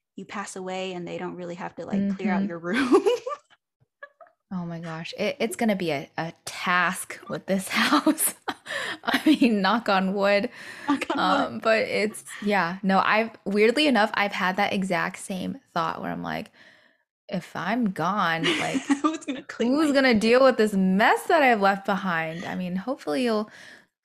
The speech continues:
Speaker 2: be donated to charity or somebody who
Speaker 1: Charity.
Speaker 2: needs it, but it's gonna be a headache for whoever has to deal with it. <laughs>
Speaker 1: I know. It's,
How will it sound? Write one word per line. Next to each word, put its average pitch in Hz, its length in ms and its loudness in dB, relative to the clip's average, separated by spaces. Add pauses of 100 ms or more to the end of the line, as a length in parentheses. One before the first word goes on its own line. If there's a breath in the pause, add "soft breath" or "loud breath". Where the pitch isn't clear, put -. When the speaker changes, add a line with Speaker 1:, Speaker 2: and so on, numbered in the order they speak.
Speaker 2:
be 202 120 -4
donated 208 680 0
to 190 140 -4
charity 254 500 0
or 208 100 2
somebody 220 300 2
who - 80 0
Speaker 1:
Charity. 190 140 0
Speaker 2:
needs 220 260 -2
it, 190 160 -2
but 180 300 -4
it's 185 340 -12
gonna 233 180 -2
be 190 120 -2
a 180 40 -2
headache 233 320 -2
for 185 140 -4
whoever 180 300 -2
has 170 140 -6
to 170 100 -6
deal 180 260 -6
with 185 200 -4
it. - 580 -2
<laughs> - 100 -20
Speaker 1:
I 269 400 -4
know. 247 600 -6
It's, - 300 -10